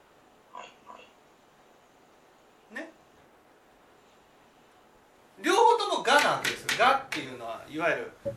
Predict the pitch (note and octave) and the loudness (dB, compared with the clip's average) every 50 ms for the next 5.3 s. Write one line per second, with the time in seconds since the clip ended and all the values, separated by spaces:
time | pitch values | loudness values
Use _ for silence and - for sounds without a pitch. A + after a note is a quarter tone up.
0 | - - C#3 C3 D#3 F3+ G3+ G#3+ A3 G#3+ A3+ A3+ G#3 D3 B2 B2 C3 D3 F#3 G3 | -12 -14 -12 -8 -6 -6 -4 -4 -2 0 0 0 0 -2 -4 -6 -6 -4 -2 -2
1 | D3+ - - - - D#3+ D#3 - - - - - D3 F3+ G#3+ B3 A3+ G3+ D3 - | -2 -2 -6 -10 -16 -16 -16 -18 -18 -20 -16 -14 -12 -6 -2 -2 -2 -2 -4 -8
2 | - - - - - - - - - _ _ _ _ _ _ _ - - - - | -12 -16 -20 -20 -20 -20 -20 -20 -20 _ _ _ _ _ _ _ -20 -20 -20 -20
3 | - - - _ - _ _ _ _ - F#3 A3 - - - - - _ - - | -20 -20 -20 _ -20 _ _ _ _ -20 -18 -18 -18 -18 -20 -20 -20 _ -20 -20
4 | - D3+ D3+ F#3 A3 - - - G4 G4 F#4+ F4 E4 D#4+ D4+ D4 D#4+ F4+ - G4+ | -20 -14 -4 -2 -2 -2 0 -2 -4 -2 0 2 2 2 2 0 -4 -4 -4 -2
5 | F#4+ - - D#3 C#3+ - | 0 0 0 0 -2 -4